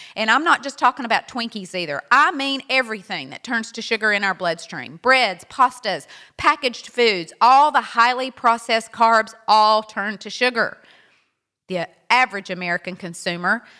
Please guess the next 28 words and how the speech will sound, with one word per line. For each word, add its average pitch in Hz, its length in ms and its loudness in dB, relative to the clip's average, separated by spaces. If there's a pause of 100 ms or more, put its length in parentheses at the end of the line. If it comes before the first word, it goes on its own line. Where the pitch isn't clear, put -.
(160)
consumes 254 420 0
a 214 120 2
hundred 277 580 -2
and 226 120 -8
fifty-two 254 760 -8
pounds 226 800 0
of 220 100 -2
sugar 190 640 -2
in 196 160 -8
a 180 100 -6
single 220 480 -4
year. 190 440 -4 (460)
That's 202 220 -2
roughly 208 400 0
twenty-two 269 920 -2 (100)
teaspoons 180 680 -6 (100)
every 262 340 2
day 180 400 2 (240)
for 170 220 -6
every 240 420 2
person 208 600 -2
in 190 160 -8
America. 208 580 -2 (680)
Nearly 226 320 2
one 226 380 2
in 277 140 -2
four 247 200 2
teenagers 240 720 -4